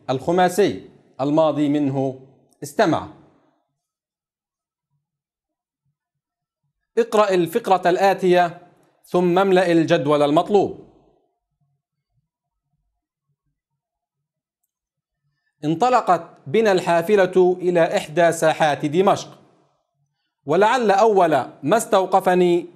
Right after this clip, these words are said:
جمال الحدائق التي أدهشت وأعجبت الجميع. انظر عزيزي الطالب إلى الكلمات التالية: انطلق،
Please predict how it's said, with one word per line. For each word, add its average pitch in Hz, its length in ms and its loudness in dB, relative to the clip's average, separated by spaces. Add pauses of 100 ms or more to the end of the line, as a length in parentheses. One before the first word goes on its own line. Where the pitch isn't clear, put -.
(140)
جمال 160 420 0
الحدائق 165 720 -2 (520)
التي 156 580 0
أدهشت 160 480 -2 (500)
وأعجبت 127 720 -4
الجميع. 143 440 -2 (880)
انظر 135 220 -2
عزيزي 113 340 -2
الطالب 147 560 -2 (380)
إلى 143 140 -2
الكلمات 113 560 -6
التالية: 131 540 -4 (1080)
انطلق، 160 720 -4